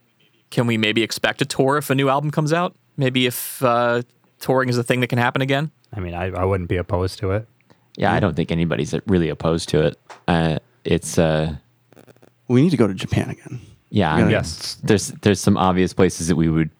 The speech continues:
Speaker 3: love to go play again, see some people.
Speaker 4: Yeah.
Speaker 3: Um, but, uh, yeah, I, you know.
Speaker 2: We were actually planning a tour in Japan for the spring, and that never happened because of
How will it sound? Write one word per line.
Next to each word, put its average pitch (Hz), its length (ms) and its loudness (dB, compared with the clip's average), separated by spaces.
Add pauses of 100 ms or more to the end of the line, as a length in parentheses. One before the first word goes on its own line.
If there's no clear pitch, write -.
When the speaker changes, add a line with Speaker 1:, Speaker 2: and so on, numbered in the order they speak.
(220)
Speaker 3:
love 92 240 4
to 92 80 -4
go 82 140 0
play 80 260 2
again, 82 360 2 (100)
see - 180 2
some 80 160 -2
people. 80 460 0 (200)
Speaker 4:
Yeah. 92 100 -10 (360)
Speaker 3:
Um, 78 400 0 (400)
but, 82 180 2
uh, 78 320 2 (560)
yeah, 92 320 0
I, 90 420 0
you 101 120 0
know. 85 160 -4 (420)
Speaker 2:
We 127 80 6
were 120 120 2
actually 127 340 0
planning 123 400 2
a 98 80 -2
tour 104 240 0
in 92 180 -4
Japan 104 480 0
for - 200 -2
the 85 100 -6
spring, 98 560 -2
and 95 140 0
that 92 260 -4
never 87 320 -2 (100)
happened 90 320 0
because 90 320 -2
of 90 240 -6